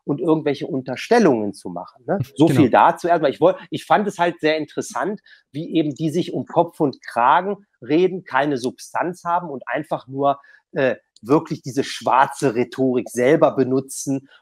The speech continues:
Speaker 1: und eben, ähm, äh, selber einfach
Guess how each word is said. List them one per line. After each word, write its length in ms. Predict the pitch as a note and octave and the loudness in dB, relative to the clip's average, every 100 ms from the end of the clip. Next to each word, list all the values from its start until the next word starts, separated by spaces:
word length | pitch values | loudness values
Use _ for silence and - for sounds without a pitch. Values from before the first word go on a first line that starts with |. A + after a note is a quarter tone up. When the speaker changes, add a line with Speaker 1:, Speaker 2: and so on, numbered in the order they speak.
| - | -4
Speaker 1:
und 260 | C#3+ B2 - | -2 -2 -4
eben, 400 | B2 B2 B2+ - _ _ G3+ | -2 0 -2 -8 _ _ 0
ähm, 440 | B2+ A#2 A2 - _ - | 0 0 -4 -8 _ -10
äh, 280 | C3 A2 G#2+ - | -6 -4 -4 -6
selber 600 | E3+ A#2+ A#2+ D3+ C3 A#2+ - _ - | -2 4 6 6 6 4 -2 _ 0
einfach 560 | B2+ B2+ C3 A#2+ - | 2 2 -2 -2 -4